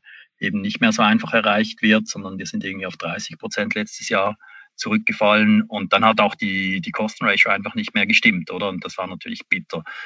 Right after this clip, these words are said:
äh, weil wir, ähm, wirklich viele tolle Leute aufgebaut haben. Wir haben ja extra noch eine Wachstumsfinanzierung vorher,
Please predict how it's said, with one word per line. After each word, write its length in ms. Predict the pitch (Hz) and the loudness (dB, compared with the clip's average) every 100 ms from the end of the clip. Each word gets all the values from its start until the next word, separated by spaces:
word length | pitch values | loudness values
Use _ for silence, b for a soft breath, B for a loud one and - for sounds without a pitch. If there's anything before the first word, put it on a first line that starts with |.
| B B | B B
äh, 260 | 98 92 95 | -2 0 2
weil 200 | 92 92 | 0 0
wir, 380 | 90 90 90 98 | -2 -2 0 0
ähm, 440 | 101 92 92 92 - | 0 0 -2 -6 -6
wirklich 360 | 101 104 - - | 2 2 2 -4
viele 240 | 101 95 | -4 -4
tolle 260 | - 98 95 | -2 -2 0
Leute 440 | 90 107 107 110 | 0 0 2 2
aufgebaut 520 | 98 104 - 95 104 | 2 -2 -2 0 2
haben. 240 | 107 101 107 | 2 2 2
Wir 80 | 87 | 0
haben 100 | 92 | -2
ja 120 | 85 | -2
extra 240 | 90 - | 0 0
noch 160 | 98 90 | -2 0
eine 140 | 92 | -2
Wachstumsfinanzierung 1040 | 87 - 87 - 110 - 104 - - - - | 0 0 0 0 2 2 0 -2 -4 -4 -4
vorher, 440 | 104 101 101 101 | 0 4 4 2